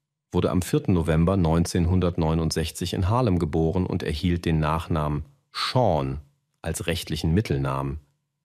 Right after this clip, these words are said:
nachdem er mit verschiedenen Namen angesprochen worden war. Diddy, Puff Daddy, P Diddy und Puffy.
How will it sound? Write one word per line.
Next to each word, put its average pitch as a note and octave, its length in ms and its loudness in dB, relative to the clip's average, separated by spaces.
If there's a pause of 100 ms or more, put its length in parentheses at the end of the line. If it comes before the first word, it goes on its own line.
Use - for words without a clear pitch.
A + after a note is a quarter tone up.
nachdem E2+ 280 0
er E2 60 2
mit E2 180 0
verschiedenen E2 560 0
Namen C#2+ 320 0
angesprochen D#2+ 640 -2
worden C#2 300 -4
war. C#2+ 320 -4 (920)
Diddy, E2+ 480 0 (600)
Puff - 260 -4
Daddy, D#2 380 -2 (480)
P G2+ 220 0
Diddy D2+ 400 -4 (720)
und G2 200 -2
Puffy. D2 440 -4